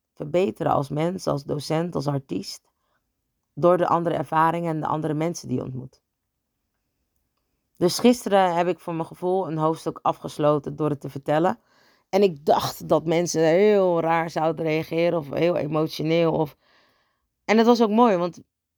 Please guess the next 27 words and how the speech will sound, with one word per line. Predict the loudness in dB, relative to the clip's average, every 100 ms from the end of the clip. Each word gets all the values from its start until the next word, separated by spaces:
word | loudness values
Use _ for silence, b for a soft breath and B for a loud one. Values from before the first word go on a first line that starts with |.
| -14
ik | -14
kwam | -2 0 0
het | -4
vertellen | -2 0 2 2
en | 0
iedereen | 0 0
was | 0
aan | 0
het | 0 0
eten. | 0 0 0 -2 -4 _ _ _ _ _ -6
En | -2 0
jullie | 0
kennen | 2 0 2
me, | 0 0
ik | -4 2
hou | 2 2
van | -2
eten. | -2 -2 -2 -4 -6 b b b b
En | -6 -4
eten | 0 4 4 4 0 0
zorgt | 2 0 0
toch | -10 -6
altijd | 2 2 2 0 -2 -4
voor | 0 2 2 0
balans | 0 2 2 2 -4
en | -4 0
harmonie. | 2 2 2 0 -2 -4